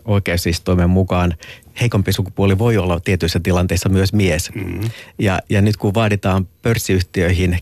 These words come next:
Speaker 1: kiintiöitä, niin silloin olisi kohtuullista, että jonkinnäköistä vastaavanlaista positiivista erityiskohtelua sovellettaisiin myös miehiin, eh, joissain tilanteissa. Tämä voisi olla esimerkiksi, eh, sosiaali- ja terveysalan,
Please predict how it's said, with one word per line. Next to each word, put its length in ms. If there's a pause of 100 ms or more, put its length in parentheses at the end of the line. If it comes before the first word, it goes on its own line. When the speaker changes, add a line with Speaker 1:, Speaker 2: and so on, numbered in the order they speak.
Speaker 1:
kiintiöitä, 760
niin 180
silloin 280
olisi 240
kohtuullista, 600
että 220
jonkinnäköistä 540
vastaavanlaista 880
positiivista 760
erityiskohtelua 880 (260)
sovellettaisiin 640
myös 160
miehiin, 540 (720)
eh, 120 (180)
joissain 380
tilanteissa. 680 (360)
Tämä 180
voisi 280
olla 200
esimerkiksi, 640
eh, 220
sosiaali- 420
ja 60
terveysalan, 680